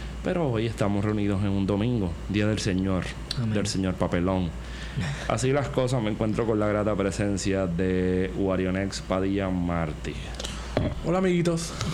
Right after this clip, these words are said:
Speaker 2: Hola, hola.
Speaker 1: Hola, amiguitos. Saludos
Speaker 2: Hola.
Speaker 1: cordiales, amigos. Y también me encuentro con la presencia de Esteban Gómez.
Speaker 2: Saludos, buenas noches.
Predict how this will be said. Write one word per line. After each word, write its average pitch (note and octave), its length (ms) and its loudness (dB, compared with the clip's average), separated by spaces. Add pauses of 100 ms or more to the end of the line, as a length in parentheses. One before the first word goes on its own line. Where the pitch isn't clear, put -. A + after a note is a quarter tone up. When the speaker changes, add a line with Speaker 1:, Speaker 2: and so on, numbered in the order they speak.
(460)
Speaker 2:
Hola, C#3+ 300 0
hola. C3+ 560 -2
Speaker 1:
Hola, G2 220 2
amiguitos. F#2 560 0
Saludos F#2 420 2
Speaker 2:
Hola. C3 80 0 (140)
Speaker 1:
cordiales, E2+ 560 0
amigos. E2+ 420 0 (760)
Y A2 460 2
también A#2 260 2
me B2+ 80 2
encuentro C#3 360 0
con C#3+ 160 0
la C#3+ 100 2
presencia C3+ 480 0
de A#2 480 2
Esteban A#2+ 340 0
Gómez. C3+ 400 0
Speaker 2:
Saludos, A#2 460 0
buenas B2+ 220 2
noches. A#2 500 -2